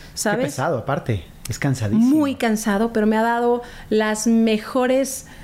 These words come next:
Speaker 1: eh, bendiciones y regalos que he podido tener, como amistades, eh,
Speaker 2: Claro.
Speaker 1: l-, toda la fuerza escénica, la seguridad
Speaker 2: Con mi
Speaker 1: que te
Speaker 2: Negrito
Speaker 1: da.
Speaker 2: Dorado, con Kalimba.
Speaker 1: Kalimba,
Speaker 2: Bueno.
Speaker 1: por Dios, bueno, no, no, no.
Speaker 2: Qué talento, ¿verdad?
Speaker 1: Pero aparte no sabes, pero yo era corista de Kalimba.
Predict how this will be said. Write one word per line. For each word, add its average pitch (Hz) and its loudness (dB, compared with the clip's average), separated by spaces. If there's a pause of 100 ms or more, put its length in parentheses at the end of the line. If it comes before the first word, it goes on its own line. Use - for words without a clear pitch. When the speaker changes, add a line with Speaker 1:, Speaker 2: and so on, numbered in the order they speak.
(240)
Speaker 1:
eh, 208 2
bendiciones 220 2
y 226 2
regalos 208 -2
que 220 -2
he - -4
podido 202 2
tener, 196 0
como 262 2
amistades, 190 0
eh, 196 2
Speaker 2:
Claro. - -16 (320)
Speaker 1:
l-, 220 0 (260)
toda 240 0
la 233 0
fuerza 233 -2
escénica, 190 -2
la 196 2
seguridad 202 0
Speaker 2:
Con 143 -4
mi 139 0
Speaker 1:
que 120 0
te 135 0
Speaker 2:
Negrito - 0
Speaker 1:
da. - 0
Speaker 2:
Dorado, 117 -2
con 110 -4
Kalimba. 107 -2
Speaker 1:
Kalimba, 311 0
Speaker 2:
Bueno. 214 -4
Speaker 1:
por 226 0
Dios, 269 0
bueno, 262 0
no, 233 0
no, 269 2
no. 269 2
Speaker 2:
Qué 226 -4
talento, 117 -2
¿verdad? 104 -2
Speaker 1:
Pero 254 0
aparte 330 0
no 392 0
sabes, 359 -2
pero 220 2
yo 220 2
era 339 0
corista 254 -4
de 294 -2
Kalimba. 240 0